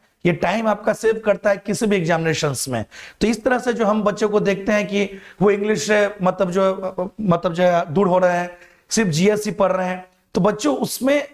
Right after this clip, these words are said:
मतलब जो वो आप लॉजिकल बातें नहीं कर रहे हैं, प्रैक्टिकल बनना पड़ेगा। क्योंकि देखो जैसे कि मेरे एक बहुत ही अच्छे मित्र ने मुझे थोड़ा दिन पहले ही बताया था कि दो चीजें होती है, एक होता है आपके शौक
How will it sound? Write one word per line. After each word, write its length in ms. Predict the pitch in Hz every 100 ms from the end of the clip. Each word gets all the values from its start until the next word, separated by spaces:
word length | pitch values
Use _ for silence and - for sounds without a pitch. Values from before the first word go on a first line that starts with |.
| -
मतलब 320 | 202 196 233
जो 160 | 202 240
वो 180 | 220 240
आप 260 | 214 233 -
लॉजिकल 520 | 175 175 185 220 254
बातें 260 | 220 208 214
नहीं 160 | 202 175
कर 160 | 156
रहे 160 | 120 110
हैं, 440 | - _ _ 147
प्रैक्टिकल 560 | - 214 202 254 269 247
बनना 260 | 208 185 175
पड़ेगा। 420 | 143 127 113 101 - _ _ _
क्योंकि 200 | 196 208
देखो 580 | 240 220 165 214 214 - _ 160
जैसे 240 | 175 202
कि 100 | 190
मेरे 180 | 190 196
एक 120 | 170
बहुत 200 | 175 185
ही 60 | 190
अच्छे 240 | 180 190
मित्र 300 | 170 170 165
ने 220 | 160 196 - - _ _
मुझे 180 | 151 175
थोड़ा 240 | 151 170
दिन 160 | 170 175
पहले 240 | 165 170
ही 60 | 196
बताया 340 | 175 151 135
था 200 | 131 180 226 - _ _ _ -
कि 80 |
दो 200 | 165 247 269
चीजें 260 | 220 180
होती 300 | 160 135 131
है, 180 | 117 104 _ _ _ -
एक 240 | 202 -
होता 280 | 254 247 247
है 80 | 240
आपके 520 | 220 - 262 269 -
शौक 460 | - 214 160 -